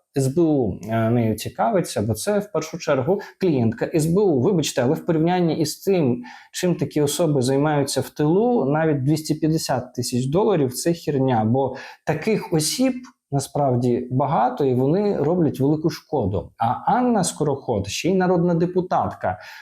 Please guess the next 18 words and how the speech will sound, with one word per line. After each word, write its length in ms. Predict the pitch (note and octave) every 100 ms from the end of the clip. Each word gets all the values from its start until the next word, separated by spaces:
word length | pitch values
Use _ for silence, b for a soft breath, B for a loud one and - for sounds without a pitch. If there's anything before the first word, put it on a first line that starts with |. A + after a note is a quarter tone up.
| B
Тобто 280 | D3+ D3 F3
вона 240 | D#3 F3+
може 260 | G#3+ G#3+ F3+
робити 360 | F3+ F3+ G3+ D#3+
ще 200 | - E3+
й 40 |
депутатські 600 | D#3 D#3 D3 B2+ - D3+
запити, 640 | D3 G#3+ G#3+ G3+ G3 F#3+ F#3+ B B
депутатські 680 | C3 C3+ D3 D3 C3 - A#2+
звернення, 720 | A#2 B2+ G#3 G#3 G3 F#3 F3
вона 220 | C#3+ D#3+ E3
може 240 | D3+ B2+
діставати 600 | B2+ A#2+ - D3+ C#3+ C3+
інформацію 640 | B2 B2+ C3 B2 A#2+ -
всередині 680 | G#2+ - C#3 C3 A2 G#2+ F#2+
держави, 680 | A2 A#2 A2+ D#3 A#3+ A3+ G#3+ B B B B -
не 140 | E4
всю 460 | D4+ - A3+ A#3